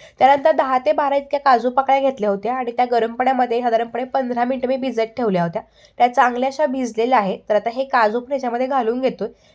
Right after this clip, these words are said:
काजू पूर्णपणे ऑप्शनल आहेत, पण काजू वापरल्यामुळे काय होतं, ही ग्रेव्ही अगदी मस्तपैकी हॉटेल स्टाईल होते. तर आता आपण झाकण लावून हे सगळं चांगलं असं वाटून घेणार आहोत.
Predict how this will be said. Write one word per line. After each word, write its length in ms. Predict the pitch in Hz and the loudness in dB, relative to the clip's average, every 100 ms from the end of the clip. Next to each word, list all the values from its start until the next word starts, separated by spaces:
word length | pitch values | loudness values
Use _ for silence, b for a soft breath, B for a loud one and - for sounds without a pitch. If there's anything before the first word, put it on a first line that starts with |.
| b - | b 2
काजू 320 | 240 233 285 | 2 2 -2
पूर्णपणे 520 | 294 247 262 269 285 | -4 -2 -4 -4 -6
ऑप्शनल 460 | - 226 - - 226 | -4 -6 -6 -4 -2
आहेत, 140 | 196 233 | -2 -4
पण 100 | 240 | -2
काजू 340 | 247 208 269 | 2 2 2
वापरल्यामुळे 600 | 285 277 277 269 262 262 262 | 0 0 -2 -2 -2 -2 0
काय 120 | 247 | -2
होतं, 260 | 233 196 - - | 0 -4 -4 -12
ही 200 | 233 220 | -18 -12
ग्रेव्ही 400 | 240 240 226 254 226 | -2 -2 -2 -2 -2
अगदी 300 | 214 214 254 | -2 -2 -4
मस्तपैकी 640 | 254 254 - 277 269 254 | -6 -6 -4 -4 -4 -6
हॉटेल 360 | 247 233 202 247 | -6 -6 -6 -6
स्टाईल 320 | - 233 247 | -2 -2 -2
होते. 380 | 208 165 214 b b b b b - | -6 -6 -10 b b b b b -4
तर 60 | |
आता 240 | 254 247 277 | 0 2 2
आपण 260 | 277 294 | 2 -2
झाकण 420 | 277 269 254 262 262 | -4 -4 -2 0 0
लावून 140 | 254 | -2
हे 100 | 254 | -2
सगळं 440 | 262 226 196 196 247 | -4 -4 -6 -2 -2
चांगलं 300 | 269 233 214 | 0 0 -2
असं 180 | 220 269 | -2 -2
वाटून 380 | 233 190 226 | 0 -2 -6
घेणार 220 | 254 220 185 | -4 -2 -2
आहोत. 180 | 190 | -4